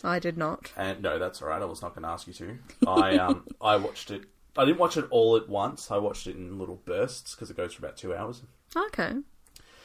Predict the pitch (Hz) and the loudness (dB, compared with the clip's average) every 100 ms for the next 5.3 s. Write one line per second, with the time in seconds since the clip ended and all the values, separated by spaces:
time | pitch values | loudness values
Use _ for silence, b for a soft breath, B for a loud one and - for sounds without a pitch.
0 | b b - 147 151 - - 160 196 240 | b b 4 4 4 -2 2 2 2 -4
1 | - - - - 127 120 117 113 110 110 | -6 -12 -14 -12 4 6 8 6 2 -2
2 | - _ _ _ - - 135 135 143 143 | -6 _ _ _ -8 -4 0 2 4 0
3 | - 120 113 113 117 - 110 - 107 101 | -2 0 2 0 -2 -4 -6 0 2 2
4 | - 101 98 95 104 92 90 87 90 98 | -2 0 0 -2 -8 -6 -8 -8 -6 -6
5 | - 151 170 | -4 -6 -8